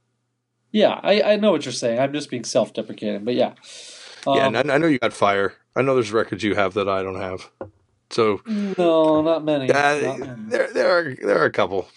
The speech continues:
Speaker 2: There are a
Speaker 1: Not
Speaker 2: couple. There's
Speaker 1: many, if
Speaker 2: records that
Speaker 1: any.
Speaker 2: we
Speaker 1: I don't
Speaker 2: both don't have that we're both looking for, like the Trunk seven inch. But
Speaker 1: <laughs> Like the which, sorry?
Speaker 2: the Trunk seven inch.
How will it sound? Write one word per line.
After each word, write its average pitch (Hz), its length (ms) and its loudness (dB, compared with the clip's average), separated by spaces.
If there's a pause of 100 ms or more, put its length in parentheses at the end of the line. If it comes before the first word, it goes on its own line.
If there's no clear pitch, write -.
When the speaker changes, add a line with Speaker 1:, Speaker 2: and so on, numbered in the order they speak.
(300)
Speaker 2:
There 131 120 2
are - 20 4
a - 20 -4
Speaker 1:
Not 160 100 0
Speaker 2:
couple. 202 140 2
There's 143 140 2
Speaker 1:
many, 170 40 -2
if 208 200 0
Speaker 2:
records 202 140 2
that 160 100 2
Speaker 1:
any. 131 60 -6
Speaker 2:
we 135 80 2
Speaker 1:
I 120 40 2
don't 151 120 2
Speaker 2:
both 143 180 2
don't 107 220 0
have 98 200 -4
that 104 120 -6
we're 101 80 -8
both 101 280 0
looking 101 200 -12
for, 95 160 -10
like 92 160 -8
the - 80 -18
Trunk 107 300 -4
seven 95 280 -4
inch. - 260 -20 (580)
But - 180 -2
Speaker 1:
<laughs> - 600 2
Like 190 160 -2
the 160 80 -2
which, 143 320 -6
sorry? 247 300 -6
Speaker 2:
the 110 80 -4
Trunk 113 320 0
seven 127 240 0
inch. 135 320 -6